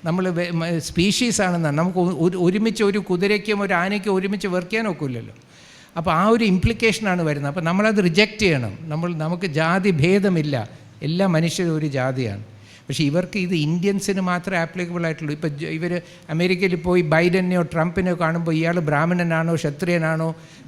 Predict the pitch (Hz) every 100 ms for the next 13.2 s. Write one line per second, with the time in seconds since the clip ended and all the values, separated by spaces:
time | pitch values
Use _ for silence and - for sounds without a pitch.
0 | - 170 170 175 165 160 170 147 175 143
1 | 185 151 180 175 202 185 220 196 185 175
2 | 151 131 113 - - - 180 196 214 165
3 | 160 113 - - - - 175 160 165 165
4 | 165 180 170 165 147 175 185 147 147 160
5 | 160 143 139 143 156 135 135 147 165 143
6 | 135 135 123 135 160 151 139 175 208 233
7 | 208 160 139 135 165 214 208 214 214 220
8 | 214 190 190 190 190 190 208 180 170 175
9 | 180 143 127 104 - - - 131 127 160
10 | 214 185 180 180 170 151 143 165 185 190
11 | 175 175 147 143 165 190 190 185 180 185
12 | 165 160 170 190 180 180 170 160 160 165
13 | 165